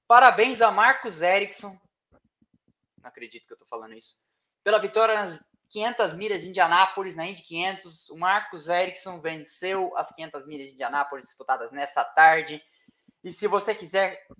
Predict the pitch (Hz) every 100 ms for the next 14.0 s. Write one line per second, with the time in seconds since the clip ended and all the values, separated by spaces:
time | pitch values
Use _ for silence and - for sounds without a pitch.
0 | _ - 185 160 170 180 160 - _ 156
1 | 151 208 202 208 175 170 175 170 151 147
2 | 147 135 147 156 143 143 147 - 139 117
3 | _ _ _ _ - 139 135 151 139 151
4 | 123 107 - _ _ _ _ _ _ _
5 | _ _ _ _ 170 202 196 165 160 -
6 | 175 - 143 127 117 131 131 135 127 120
7 | 143 151 123 - - 156 - 185 151 151
8 | 143 160 151 160 123 - _ _ _ -
9 | - 247 240 165 127 117 - _ _ _
10 | _ - 185 247 240 240 214 185 196 185
11 | - 170 160 170 165 175 160 156 135 139
12 | 165 196 180 180 165 165 160 165 156 151
13 | 156 147 151 147 147 143 147 147 156 175